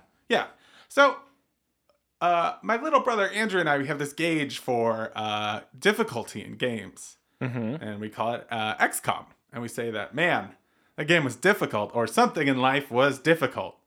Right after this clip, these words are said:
Speaker 1: but not as difficult as X com."
Speaker 2: Well, X com's fucking hard.
Speaker 1: It's so hard.
Speaker 2: Yeah.
Speaker 1: But, but you know what X com is?
Speaker 2: Great.
Speaker 1: It, well, yes,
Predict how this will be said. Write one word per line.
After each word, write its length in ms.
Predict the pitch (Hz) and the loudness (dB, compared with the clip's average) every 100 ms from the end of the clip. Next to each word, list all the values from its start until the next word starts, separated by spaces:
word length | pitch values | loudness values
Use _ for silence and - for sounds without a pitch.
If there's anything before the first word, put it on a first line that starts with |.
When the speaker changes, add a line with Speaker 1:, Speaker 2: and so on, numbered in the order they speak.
| _ _ _ | _ _ _
Speaker 1:
but 140 | - 123 | -6 0
not 180 | 131 131 | 2 2
as 120 | 110 | 0
difficult 480 | 139 139 131 131 107 | -2 -2 -2 -2 -2
as 100 | 110 | 0
X 240 | 139 - | -2 -2
com." 340 | - 95 92 95 - - | -4 -4 -4 -12 -18 -2
Speaker 2:
Well, 140 | 131 | 2
X 180 | 180 - | 2 2
com's 240 | 147 110 | -4 -4
fucking 360 | - 165 143 101 | 0 2 2 -2
hard. 280 | 95 147 113 | 0 0 0
Speaker 1:
It's 140 | 175 | -2
so 420 | - - 226 220 190 | -6 -2 2 2 4
hard. 420 | 185 143 98 - - _ | 4 4 2 -4 -14 _
Speaker 2:
Yeah. 200 | 135 120 | 0 0
Speaker 1:
But, 80 | 156 | 0
but 100 | 196 | 0
you 80 | 226 | 4
know 100 | 247 | 4
what 120 | 233 | 4
X 240 | 226 226 | 2 0
com 240 | - 208 202 | 2 4 4
is? 380 | 202 208 - - _ _ _ _ _ _ _ _ _ _ _ _ | 2 0 -6 -16 _ _ _ _ _ _ _ _ _ _ _ _
Speaker 2:
Great. 440 | 104 147 302 - - _ | -2 -2 -2 -6 -16 _
Speaker 1:
It, 220 | - - | -4 -2
well, 280 | 156 127 123 | 0 0 0
yes, 380 | 135 139 - - | 2 2 2 -4